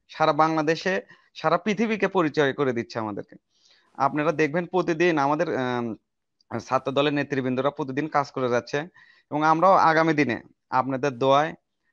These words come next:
যেন এই বাংলাদেশের মানুষের পাশে দাঁড়াতে পারি, ছাত্র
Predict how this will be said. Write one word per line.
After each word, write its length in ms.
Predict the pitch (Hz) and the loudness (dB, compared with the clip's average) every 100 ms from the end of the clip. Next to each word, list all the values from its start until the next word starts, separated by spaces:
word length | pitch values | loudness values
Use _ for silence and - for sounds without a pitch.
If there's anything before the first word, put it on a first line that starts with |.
| _ | _
যেন 220 | 117 131 139 147 - _ _ _ _ - | -4 -2 -2 -4 -8 _ _ _ _ -8
এই 100 | 135 | -2
বাংলাদেশের 680 | 139 147 147 143 160 156 151 - _ _ _ _ | 0 0 0 -2 -2 -2 -4 -12 _ _ _ _
মানুষের 420 | 131 131 151 165 | -2 0 0 -2
পাশে 400 | - 139 143 151 - - | 0 -2 0 -2 -4 -4
দাঁড়াতে 320 | 135 131 127 | 0 2 2
পারি, 240 | 123 120 127 - _ _ _ | 0 0 -2 -8 _ _ _
ছাত্র 340 | - 139 139 | -4 -4 -4